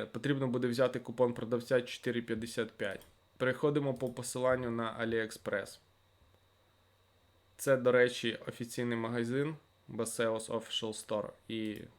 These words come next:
ну, він, типу, надійний. Ось цей купон магазина, е, чотири п'ятдесят п'ять Collect. Обов'язково беремо купон. Цей код не, не можна брати, бо,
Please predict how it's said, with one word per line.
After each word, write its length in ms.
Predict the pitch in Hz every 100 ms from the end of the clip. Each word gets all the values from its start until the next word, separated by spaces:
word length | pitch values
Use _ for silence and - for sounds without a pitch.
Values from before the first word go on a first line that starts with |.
| -
ну, 160 | 123 117
він, 320 | 123 143 131
типу, 320 | 131 123 123
надійний. 520 | 120 120 117 110 101 - _ _ - _ - -
Ось 220 | 127 131
цей 160 | - 127
купон 360 | 123 120 131
магазина, 560 | 123 120 123 127 151 127 117 - - _ _ _ -
е, 520 | 143 110 107 107 104 -
чотири 360 | - - 123
п'ятдесят 560 | 120 120 117 - 120 -
п'ять 300 | 113 104 -
Collect. 520 | 123 117 123 151 -
Обов'язково 560 | 131 123 135 139 151 139
беремо 280 | 131 135 131
купон. 420 | 135 - 123 110
Цей 160 | 120
код 240 | 117 139 127
не, 140 | 120
не 140 | 123 127
можна 320 | 127 123 120
брати, 380 | 120 135 143 120
бо, 480 | 110 117 113 107